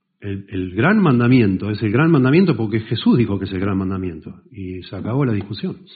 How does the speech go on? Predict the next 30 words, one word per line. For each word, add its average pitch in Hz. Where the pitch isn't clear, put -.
Y 104
lo 104
tomamos 143
como 107
el 101
gran 117
mandamiento, 110
porque 92
Jesús -
nos 104
reveló 120
que 123
es 113
así, -
y 110
oímos 160
lo 110
que 110
la 110
Biblia 127
dice 147
y 107
lo 98
hacemos, 95
y 104
lo, 101
lo, 110
lo 101
tomamos 110
seriamente. 95